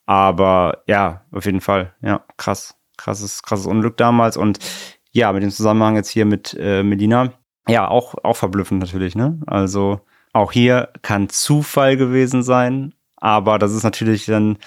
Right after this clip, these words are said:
dass sie da als, als kleines Kind irgendwie gefühlt sagt, hier ist was passiert und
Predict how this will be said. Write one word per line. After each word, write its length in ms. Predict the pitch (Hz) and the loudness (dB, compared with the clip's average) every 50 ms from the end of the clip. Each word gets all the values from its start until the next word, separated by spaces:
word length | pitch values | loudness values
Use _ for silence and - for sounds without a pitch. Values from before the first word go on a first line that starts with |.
| - - - - - _ _ _ _ | -20 -20 -20 -20 -20 _ _ _ _
dass 140 | - 104 - | -6 -4 0
sie 80 | 110 | 2
da 180 | 110 110 104 92 | 2 2 4 2
als, 240 | - 107 95 - - | 2 0 -2 -2 -4
als 140 | - - | -6 -6
kleines 340 | - - 107 107 113 107 - | -4 -2 0 0 0 0 0
Kind 220 | - - 117 - 92 | -2 -2 -2 0 0
irgendwie 160 | 117 110 107 | 0 0 0
gefühlt 440 | 110 101 - - 117 117 113 104 - | -2 -2 -2 0 0 2 2 2 2
sagt, 280 | 113 110 107 101 - | 0 0 0 0 -2
hier 120 | - 107 92 | -2 -2 -2
ist 120 | 101 107 | -2 -2
was 100 | 101 - | -6 -4
passiert 560 | - 98 95 - - 131 127 117 117 117 - | -4 -4 -4 0 2 2 4 4 2 2 -2
und 400 | 117 107 104 104 98 - - - | -4 -2 0 0 -2 -2 -6 -12